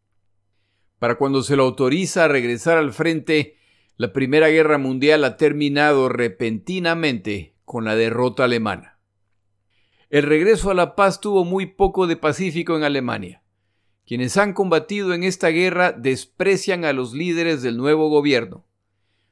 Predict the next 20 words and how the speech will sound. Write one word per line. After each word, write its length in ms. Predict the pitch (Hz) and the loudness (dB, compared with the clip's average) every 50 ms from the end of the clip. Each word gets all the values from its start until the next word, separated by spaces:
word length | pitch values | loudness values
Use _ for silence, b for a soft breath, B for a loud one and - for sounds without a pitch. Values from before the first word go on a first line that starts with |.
| _ _ | _ _
Grupos 420 | _ 139 156 170 165 - 170 151 - | _ 2 2 2 2 0 -2 -2 -2
socialistas 1000 | - 147 127 - - 139 127 131 156 196 190 - - - 196 190 190 - - - _ | -2 -6 -6 -4 -2 -2 -2 0 -2 -4 -4 -6 -2 0 0 0 0 -2 -8 -12 _
y 140 | - 135 117 | -12 -10 -4
comunistas 800 | - 147 127 131 127 135 143 165 180 165 - - 175 165 156 170 | -2 -2 -2 -2 -4 -4 -2 -4 -4 -6 -4 -2 -2 -2 0 0
alemanes, 760 | 170 151 147 147 151 151 156 151 139 113 95 92 92 - - b b b b b b b b | -2 0 0 0 -2 0 0 -2 -2 -2 -6 -12 -16 -20 -20 b b b b b b b b
viendo 560 | 117 113 139 165 214 220 220 208 190 196 180 | -12 -8 -6 0 0 0 0 2 -2 -2 0
la 160 | 160 147 131 | 0 -2 -2
transición 720 | 156 151 143 135 131 - 139 135 117 - 180 185 185 180 | -2 -2 -2 -2 -4 -6 -8 -10 -8 -4 -2 -2 -2 -2
en 160 | 175 165 156 139 | -4 -6 -6 -4
Rusia 640 | 151 156 175 185 185 - - 143 113 90 92 95 98 | -4 -4 -4 -4 -4 -6 -6 -6 -6 -6 -8 -12 -10
de 140 | - 113 117 | -4 -4 0
la 120 | 117 113 | 0 0
monarquía 840 | 117 117 117 117 120 113 113 117 - _ - - 202 208 196 190 180 | -2 -2 -4 -2 -2 -2 -2 -4 -6 _ -12 -10 -4 0 2 2 2
al 160 | 175 156 131 | 2 0 -2
comunismo 720 | - - 139 127 127 123 131 147 165 170 131 104 107 107 101 | -4 -4 -4 -4 -4 -6 -6 -4 -6 -6 -6 -8 -8 -8 -8
a 80 | 98 | -8
través 420 | - - 104 107 113 143 180 175 165 | -6 -6 -4 -2 0 0 -2 -2 -2
de 80 | 175 | -2
la 100 | 151 139 | -2 0
revolución, 800 | 131 123 127 120 120 123 127 131 110 - 190 196 208 214 202 190 | 0 -2 -4 -4 -6 -6 -6 -8 -8 -2 -2 0 0 0 -4 -10